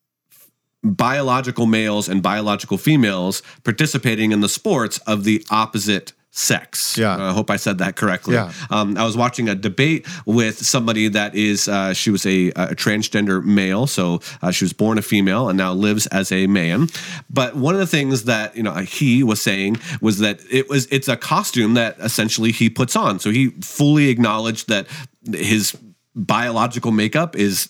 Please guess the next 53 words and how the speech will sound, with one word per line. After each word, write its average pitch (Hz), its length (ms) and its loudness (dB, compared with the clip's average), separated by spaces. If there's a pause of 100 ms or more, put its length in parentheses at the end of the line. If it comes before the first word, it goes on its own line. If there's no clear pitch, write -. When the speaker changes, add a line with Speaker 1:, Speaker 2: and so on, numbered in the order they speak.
Speaker 1:
the 104 180 0
<laughs> 104 60 2
exact - 400 -6
opposite 113 340 0
of, 113 120 -2
uh, 107 80 -2 (180)
the 110 80 0
way 117 140 4
that 113 100 -8
he's 107 220 0
living. 110 340 2 (180)
But 123 120 2
he 131 100 0
really, 143 400 2
you 123 140 4
know, 110 120 2
was, 110 240 -2
was 120 140 2
just 123 160 0
honest 143 300 0
and 110 100 -2
said, 113 100 0
"Yeah, 147 140 2
this 147 220 -2
really 143 240 2
is 135 100 2
a 135 60 -2
costume. 107 400 0
And 98 160 0 (180)
yeah, 113 160 0
I, 113 320 -4
I 95 180 -2 (280)
take 104 200 0
specific 107 400 -2
hormones 110 400 0
to 104 60 -8
be 104 80 0
able 98 80 -2
to 92 80 -2
have 101 160 -2
a 95 60 -2
beard. 104 340 2
And 95 80 -2
I've 92 140 -2
had, 101 180 -2 (240)
you 101 60 2
know, 98 80 2
some 113 220 0
surgeries 110 560 2
to 104 60 -2
help 98 220 -2
look 107 260 0
different." 131 380 -2